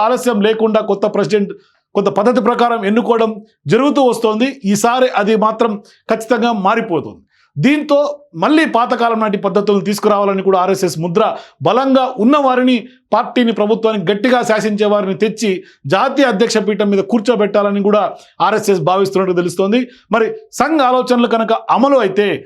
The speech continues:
మరి ఎవరు ఊహించినటువంటి వ్యక్తి కొత్త బీజేపీ అధ్యక్షుడు అవుతారని కూడా రాజకీయ వర్గాల్లో టాక్ వినిపిస్తోంది. అంతేకాదు నరేంద్ర మోదీ, అమిత్ షాలు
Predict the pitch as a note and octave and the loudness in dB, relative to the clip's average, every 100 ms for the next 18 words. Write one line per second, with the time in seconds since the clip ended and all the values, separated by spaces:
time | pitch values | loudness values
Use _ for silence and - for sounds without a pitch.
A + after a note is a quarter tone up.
0 | - _ _ _ A#3+ C#4 A3+ - _ - | -16 _ _ _ -2 0 -2 -8 _ -6
1 | C#3+ G3 D4 C#4 B3+ C4+ B3 A#3+ A3+ A3+ | -2 0 0 2 2 2 0 0 -2 0
2 | A3 A3 G#3+ D4 C#4+ _ _ _ - G3 | 0 0 -2 -4 -6 _ _ _ -2 0
3 | C4 G3+ A#3 A#3 A3+ A3+ A#3 F3+ E3+ A#3 | 0 0 0 0 0 -2 -2 -2 0 -2
4 | - G#3+ G#3 G#3 G#3+ G3+ G3 G#3+ F#3+ - | 0 0 0 0 -2 -2 0 0 0 -4
5 | - _ - F#3 G3+ F3+ G#3 F#3+ F3 E3+ | -14 _ -4 -2 -2 0 0 0 0 0
6 | G#3+ G#3 F#3 G3 F#3+ F3+ E3+ F#3+ F#3 A3 | 0 0 -2 -2 -2 -4 -4 -4 -2 -4
7 | - _ _ - F3+ B3 A#3 A#3+ C#4 - | -8 _ _ -4 -2 0 0 -2 -4 -8
8 | _ E3 A3+ C4+ B3+ A3+ A#3 C4+ B3 - | _ -2 0 2 0 2 0 0 -2 -12
9 | - G#3 C#4+ C#4 C4+ | -2 0 2 2 0